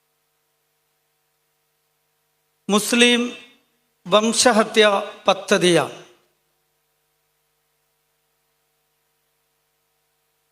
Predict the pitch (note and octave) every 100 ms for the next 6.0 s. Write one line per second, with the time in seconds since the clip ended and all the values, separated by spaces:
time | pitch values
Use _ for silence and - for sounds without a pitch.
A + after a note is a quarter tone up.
0 | _ - G#3+ A3 B3+ B3+ - A#3+ A#3+ B3
1 | A#3+ A#3+ B3 A#3+ A#3+ A3+ - - - _
2 | _ _ _ _ _ _ _ _ _ _
3 | _ _ _ _ _ _ _ _ _ _
4 | _ _ _ _ - - A#3 B3 A#3+ -
5 | - A3 A3 A3+ A3 G#3+ G#3 G3 - F3+